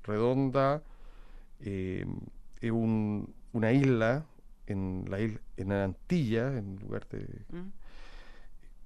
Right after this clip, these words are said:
Speaker 1: muy, eh, mítica literariamente. Javier Marías va a terminar siendo rey también de la isla de Redonda. Esta isla está entre Antigua y Montserrat,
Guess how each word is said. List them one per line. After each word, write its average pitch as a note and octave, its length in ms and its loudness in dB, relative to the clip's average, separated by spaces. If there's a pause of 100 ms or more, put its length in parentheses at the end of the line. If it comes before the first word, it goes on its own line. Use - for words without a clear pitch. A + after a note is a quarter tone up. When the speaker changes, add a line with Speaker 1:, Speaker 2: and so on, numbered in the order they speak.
(500)
Speaker 1:
muy, D3+ 540 12 (240)
eh, G2 220 4 (260)
mítica C#3 640 12
literariamente. A2+ 1000 4 (720)
Javier C3 320 8
Marías C#3 420 8
va C3 100 4
a - 20 2
terminar A#2 380 2
siendo A2+ 920 0 (260)
rey C3 300 8
también A2 500 2
de G#2+ 100 -2
la G#2+ 180 2
isla A2 540 4
de A2 140 0
Redonda. A#2+ 680 4
Esta - 240 -4
isla A2+ 180 0
está A#2+ 300 6
entre G#2+ 360 2
Antigua C3 460 6
y C3 60 8
Montserrat, A#2 580 6